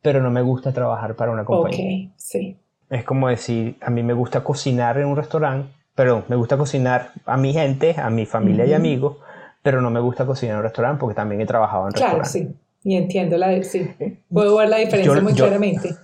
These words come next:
Speaker 2: No te gusta la presión,
Speaker 1: yo
Speaker 2: el
Speaker 1: lo
Speaker 2: estrés, te quita todo lo que es la parte creativa de pronto de crear esa
Speaker 1: Exactamente.
Speaker 2: cerveza. Ajá.
Speaker 1: Pero también hay estrés y hay presión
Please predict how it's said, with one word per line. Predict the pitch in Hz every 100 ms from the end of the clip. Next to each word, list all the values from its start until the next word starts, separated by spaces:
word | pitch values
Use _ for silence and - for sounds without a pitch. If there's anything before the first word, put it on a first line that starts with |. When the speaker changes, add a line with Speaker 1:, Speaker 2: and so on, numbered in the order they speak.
| - - -
Speaker 2:
No | 196
te | 202
gusta | 202 202
la | 220
presión, | 190 185 185 208
Speaker 1:
yo | 208
Speaker 2:
el | 185
Speaker 1:
lo |
Speaker 2:
estrés, | 190 - 214
te | 214 -
quita | 196 185 185
todo | 226 214
lo | 190
que | 190
es | 175
la | -
parte | 208 214 202
creativa | 190 165 - 185 175
de | 208 202 170 -
pronto | 180 165 202
de |
crear | 196 202 165
esa | 165
Speaker 1:
Exactamente. | 139 131 - 196 196 196 190
Speaker 2:
cerveza. | 208 190 - - _ -
Ajá. | 185 - 233 _ _ _ _ _ _ _ _ - - -
Speaker 1:
Pero | - 180
también | 180 175 180
hay | 202
estrés | 202 208 214
y | 196
hay | 165 151
presión | 143 175 190 196 196